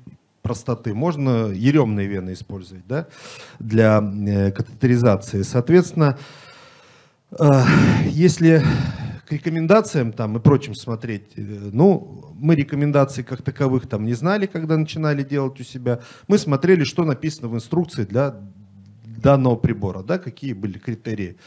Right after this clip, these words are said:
отбора пациентов. Там вообще любое помыш-, ну, информация о том, что у пациента произошла тело, любое повышение давления в легочной артерии больше нормы,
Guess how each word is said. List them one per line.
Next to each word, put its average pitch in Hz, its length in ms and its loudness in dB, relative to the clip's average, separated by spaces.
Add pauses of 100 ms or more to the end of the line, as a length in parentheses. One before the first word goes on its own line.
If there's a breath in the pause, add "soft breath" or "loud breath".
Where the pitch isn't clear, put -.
(380 soft breath)
отбора 113 360 -2
пациентов. - 560 -6
Там 170 160 -2
вообще 170 240 4
любое 160 440 6
помыш-, 127 440 0 (120)
ну, 135 300 2 (440 soft breath)
информация 156 600 0
о 120 40 -4
том, 117 180 -2
что 117 180 -4
у 110 60 -2
пациента 117 580 -4
произошла 120 580 0
тело, 202 320 4
любое 151 480 6
повышение 110 840 -2 (360)
давления 117 600 0
в 107 60 -2
легочной 110 500 0
артерии 110 440 2
больше 117 400 0
нормы, 214 460 2